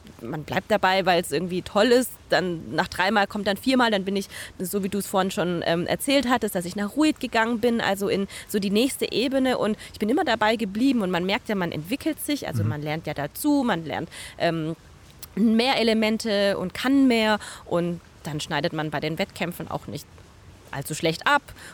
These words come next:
Speaker 1: und so weiter. Und so, so wo kommt es immer dann weiter und man bleibt da dabei. Und ich hatte da irgendwie, ich glaube, als Kind keine Gedanken daran gehabt, zu sagen, okay, ich höre jetzt irgendwie auf mit dem Turnen und das macht mir keinen Spaß mehr, sondern ich habe es einfach weitergemacht.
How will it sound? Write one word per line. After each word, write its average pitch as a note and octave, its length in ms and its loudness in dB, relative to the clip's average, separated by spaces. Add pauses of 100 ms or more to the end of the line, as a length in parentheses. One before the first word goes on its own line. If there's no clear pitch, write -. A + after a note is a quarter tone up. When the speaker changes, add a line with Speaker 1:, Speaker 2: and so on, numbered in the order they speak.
Speaker 1:
und G#3 240 -2
so G#3+ 60 -6
weiter. A3+ 200 4
Und G#3 140 0 (240)
so, D4 280 2 (120)
so B3 200 0
wo A3 220 4
kommt E4 280 2
es C4+ 120 -4
immer B3+ 220 0
dann A3+ 140 0
weiter C4 140 2
und A3 60 0
man F#3+ 120 0
bleibt F#3 240 0
da G3 60 0
dabei. D3+ 400 0
Und D#3+ 80 -4
ich - 160 -8
hatte G3+ 240 -4
da F3 240 -2
irgendwie, G3 480 -6 (260)
ich - 80 -20
glaube, F3 180 -6
als F3 140 -4
Kind G#3 260 -4 (380)
keine F#3 300 -2
Gedanken F#3 480 -4
daran E3 960 -4 (380)
gehabt, F#3 300 0 (540)
zu E3+ 140 -8
sagen, D#3+ 200 0
okay, D#3 240 -8
ich E3 140 -8
höre E3 80 -2
jetzt B2 260 -6
irgendwie - 280 -6
auf A3 180 4
mit A3 80 0
dem G3 100 -2
Turnen F3+ 200 -2
und E3 100 -6
das D3 100 -8
macht E3 200 -6
mir E3+ 80 -2
keinen D3+ 180 -6
Spaß - 360 -2
mehr, F#3 100 0 (140)
sondern - 180 -4
ich D#3+ 100 -6
habe D#3 80 -10
es - 60 -10
einfach E3 240 -8
weitergemacht. G#3+ 560 0